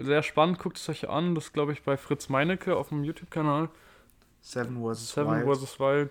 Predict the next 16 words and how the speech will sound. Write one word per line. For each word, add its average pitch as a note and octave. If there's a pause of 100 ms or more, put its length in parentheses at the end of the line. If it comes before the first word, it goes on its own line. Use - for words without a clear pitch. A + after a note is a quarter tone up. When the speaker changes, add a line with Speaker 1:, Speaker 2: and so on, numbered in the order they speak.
(120)
Speaker 1:
Sieben E3
versus C#3
Wild. C#3 (400)
Zu D#3
wild. C#3 (580)
Speaker 2:
Die A2
Wildnis. B2 (500)
Speaker 1:
So. B2+ (340)
Hast C3+
du G#3
eine G#3+
Empfehlung G#3+ (140)
der E3+
Woche? F#3+ (320)
Speaker 2:
Ähm. C#3 (3250)
Ja. C#3+